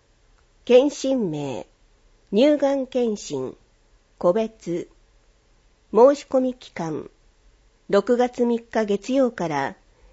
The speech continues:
令和七年三月六日木曜。四十から四十二、四十四、四十六、四十八歳の方のみ。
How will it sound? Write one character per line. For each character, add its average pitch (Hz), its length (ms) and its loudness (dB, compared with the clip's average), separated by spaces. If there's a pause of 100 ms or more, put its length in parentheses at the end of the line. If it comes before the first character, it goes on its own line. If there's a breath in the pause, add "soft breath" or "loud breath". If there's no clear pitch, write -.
(120)
令 262 240 8
和 196 180 -4
七 185 280 -2
年 175 280 -2 (120)
三 262 260 0
月 196 240 -10
六 156 240 -6 (100)
日 - 260 -12 (340)
木 170 320 -4
曜。 196 340 -6 (1800)
四 262 280 4
十 220 200 2
か 180 160 0
ら 165 140 0
四 220 280 0
十 160 280 -6
二、 156 280 -8 (720)
四 226 300 2
十 170 240 -6
四、 156 340 -2 (440)
四 240 260 4
十 151 260 -8
六、 139 420 -8 (540)
四 247 300 6
十 185 240 -4
八 247 180 -8
歳 202 320 -6
の 160 140 -8
方 160 280 -12
の 170 160 -6
み。 143 200 -8